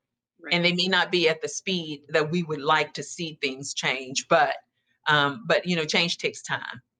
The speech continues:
Speaker 2: And if, if it's something that's going to stick, it has to become part of the culture. And so I'm not, you know, I'm not upset about that things won't happen overnight. Um, but I am, I'm very happy that people are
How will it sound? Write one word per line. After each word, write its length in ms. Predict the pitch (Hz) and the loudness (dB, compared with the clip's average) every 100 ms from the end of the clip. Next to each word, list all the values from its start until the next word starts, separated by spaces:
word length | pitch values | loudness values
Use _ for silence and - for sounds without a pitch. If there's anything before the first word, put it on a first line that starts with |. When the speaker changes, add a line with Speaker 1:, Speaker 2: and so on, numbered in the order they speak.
| _ _ | _ _
Speaker 2:
And 160 | 151 147 | 0 2
if, 100 | 147 - | 2 -2
if 180 | 160 151 | -6 -2
it's 420 | 160 147 - - - _ 147 - | -2 -2 -8 -20 -20 _ -14 -4
something 400 | 196 175 185 165 | 0 2 2 4
that's 220 | 156 - | 2 2
going 260 | 165 165 151 | 4 4 2
to 120 | 147 | -4
stick, 580 | - - - 180 135 - - | -8 -12 2 4 4 2 0
it 160 | 156 165 | 0 2
has 200 | 160 - | -2 -2
to 100 | 156 | -4
become 340 | 147 139 147 | -4 -2 -2
part 200 | - 143 | 2 2
of 60 | 139 | 2
the 80 | 131 | -4
culture. 640 | - 156 147 - 113 - _ _ _ - _ | 0 0 0 -4 -6 -10 _ _ _ -20 _
And 140 | 156 | -4
so 160 | 147 160 | 2 4
I'm 220 | 165 180 180 | 4 2 2
not, 240 | 170 151 - _ | 4 2 -2 _
you 140 | 165 151 | -6 -4
know, 160 | 139 - | -2 -2
I'm 160 | 175 180 | -2 0
not 180 | 156 - | 0 0
upset 460 | 147 - - 208 - | -4 -4 4 4 4
about 480 | 147 139 135 123 123 - | 0 2 2 2 0 -2
that 180 | 147 - | -4 -2
things 280 | 175 156 147 | -2 -4 -6
won't 180 | 147 139 | -6 0
happen 380 | 151 - 135 - | 0 0 -8 -4
overnight. 840 | 156 139 131 131 160 156 123 117 - _ _ _ _ 143 | -4 -2 -8 -4 0 0 -2 -6 -12 _ _ _ _ 0
Um, 380 | 135 135 139 - _ _ _ _ _ _ | 0 -2 -10 -20 _ _ _ _ _ _
but 120 | 170 | 2
I 100 | 165 175 | 2 2
am, 300 | 170 147 - _ | 2 0 -6 _
I'm 200 | 147 143 | -2 -2
very 260 | 143 170 156 | 0 0 0
happy 340 | - 185 175 139 | 2 0 0 -2
that 200 | 131 - | -2 -4
people 300 | 151 147 143 | -12 -10 0
are 120 | 139 | 0